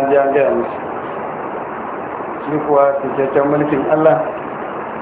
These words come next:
babu abin da za a yi bai sani ba. Allahu ala kulli shay'in qadir. Kuma Allah akan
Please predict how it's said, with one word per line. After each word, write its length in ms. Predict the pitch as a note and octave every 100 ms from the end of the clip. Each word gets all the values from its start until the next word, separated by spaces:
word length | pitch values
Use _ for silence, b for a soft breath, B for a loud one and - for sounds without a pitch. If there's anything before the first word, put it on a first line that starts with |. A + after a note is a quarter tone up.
| -
babu 300 | C3+ C#3+ C#3+
abin 240 | - D3 C#3
da 100 | C3
za 120 | C3+
a 80 | C#3
yi 80 | A#2
bai 160 | A#2
sani 240 | - A#2 G#2+
ba. 120 | G#2 - - - - - - - - - - - - - - - - - - - - - - - - - - - - - - - - -
Allahu 420 | B2+ B2+ C#3 C#3
ala 240 | C3 C3 C3
kulli 260 | C#3+ C3+ C3
shay'in 300 | - C3+ A#2+
qadir. 340 | A#2+ B2 C#3+ C#3 - - - - - - - - -
Kuma 200 | - C3+ C#3+
Allah 420 | C#3+ C#3+ - -
akan 180 | D3